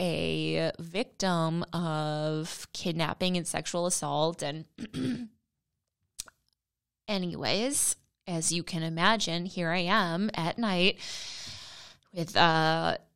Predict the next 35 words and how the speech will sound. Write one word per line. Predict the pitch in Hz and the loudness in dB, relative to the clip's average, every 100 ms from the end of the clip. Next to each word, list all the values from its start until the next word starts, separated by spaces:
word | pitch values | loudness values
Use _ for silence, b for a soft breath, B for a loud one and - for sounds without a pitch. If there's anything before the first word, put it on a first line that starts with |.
| _ _ _ | _ _ _
stepdaughter | - - - 156 - 165 165 160 208 | -20 -6 0 0 0 0 0 2 0
sleeping | - - 170 170 165 | 0 0 0 0 2
outside, | 190 - - 160 156 156 175 220 - | 0 0 0 0 2 2 0 -2 -2
and | 190 175 170 156 | 0 2 0 0
Dan | 170 175 220 | 0 0 -2
comes | - 180 165 | -2 -4 0
in, | 160 160 170 190 - | 0 2 0 -2 -4
and, | 180 170 | -2 -2
uh, | 165 165 - | -2 -6 -4
and | - 180 156 160 - | -2 -2 -2 -6 -4
I'm | 175 175 | -2 2
on, | 185 190 | 2 2
like, | 170 160 - - - _ _ _ _ | 0 0 -2 -10 -18 _ _ _ _
cut | - 196 - | 0 0 2
two, | - 220 185 165 170 - | 2 4 6 4 2 0
I'm | 170 165 | 0 2
on, | 180 | 2
like, | 175 147 - | 2 0 -4
part | - 208 220 | 0 4 4
three | - - 175 180 202 233 | 0 -12 -4 0 2 2
of | 208 | 0
four | - - 185 165 165 | -2 -2 2 6 6
of | 160 160 | 4 2
a | 160 | 0
YouTube | 151 202 - 233 233 226 | 0 0 0 -2 -2 0
series | - 170 156 156 170 180 - | 2 2 2 4 4 4 2
of | 185 175 185 | 0 -2 -4
where | 175 170 | -2 0
I | 170 | 0
learn | 170 180 170 | 0 0 0
every | - 214 247 | 0 -2 -2
single | - 269 254 254 | -4 -2 -2 -2
detail | 214 190 202 - 214 196 | -2 -2 -2 -2 -2 -2
that | 214 175 | -2 -2
happened. | - 147 - - - 233 | 2 2 2 -6 -4 -4